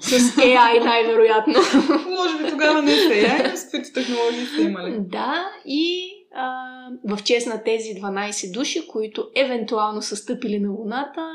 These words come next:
Speaker 1: часовата зона на Луната се нарича лунно стандартно време, Л С Т, не Л С Д. А, и годината се състои от дванайсет дни, кръстени на дванайсетте астронавти, които са стъпили на,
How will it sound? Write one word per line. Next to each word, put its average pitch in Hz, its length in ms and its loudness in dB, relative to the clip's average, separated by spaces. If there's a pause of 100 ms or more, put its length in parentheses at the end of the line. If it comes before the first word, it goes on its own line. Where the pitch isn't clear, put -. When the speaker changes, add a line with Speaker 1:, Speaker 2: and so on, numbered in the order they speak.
(140)
Speaker 1:
часовата 233 460 -6
зона 220 220 -6
на 220 100 -8
Луната 214 340 -8
се 240 100 -10
нарича 214 400 -6
лунно 214 320 -8
стандартно 190 640 -10
време, 277 500 -6 (160)
Л 196 180 -8
С - 180 -12
Т, 285 240 -6
не 196 460 -4
Л 180 160 -4
С 175 140 -12
Д. 220 100 -6 (840)
А, 269 280 -8
и 285 160 -2
годината 262 500 -4
се - 160 -8
състои 247 380 -6 (100)
от 220 140 -2
дванайсет 208 640 -8
дни, 294 200 -6
кръстени 240 520 -12
на 226 200 -10
дванайсетте 202 640 -8
астронавти, 220 1080 -10
които 196 260 -6
са - 180 -8
стъпили 196 500 -10
на, 196 340 -10